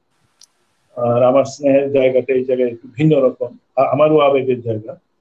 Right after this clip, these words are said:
আর মশিউর রহমানের সাথে তো আমার এখন, ইকবাল দেশের বাইরে চলে গেছে, দেশে যাদের সাথে আমার এই সাংস্কৃতিক, মানে,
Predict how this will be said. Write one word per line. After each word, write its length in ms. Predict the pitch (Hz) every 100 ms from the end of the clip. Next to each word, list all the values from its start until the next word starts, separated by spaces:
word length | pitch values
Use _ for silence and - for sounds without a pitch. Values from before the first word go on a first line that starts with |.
| _ 151 185 190 - _ _ 131 175 190 185 - _
আর 180 | - 120
মশিউর 380 | 131 165 202 208
রহমানের 420 | 202 180 185 190
সাথে 300 | 175 175 175
তো 100 | 175
আমার 300 | 160 151 151
এখন, 420 | 147 139 147 139 127 -
ইকবাল 480 | 151 - 147 143 143 -
দেশের 240 | 135 139 139
বাইরে 240 | 135 139
চলে 280 | 139 143 135
গেছে, 320 | 127 117 - _ _ _ _ _ _ _ _ _ _ _ _ 127
দেশে 460 | 147 151 165 160
যাদের 320 | 156 147 170
সাথে 300 | 160 156 165
আমার 320 | 151 143 147 277 - _ _ -
এই 60 |
সাংস্কৃতিক, 720 | 127 143 143 143 165 160 139 143 _ _ _ - - - - - _ _ _ _ _ _ 127
মানে, 460 | 127 123 120 117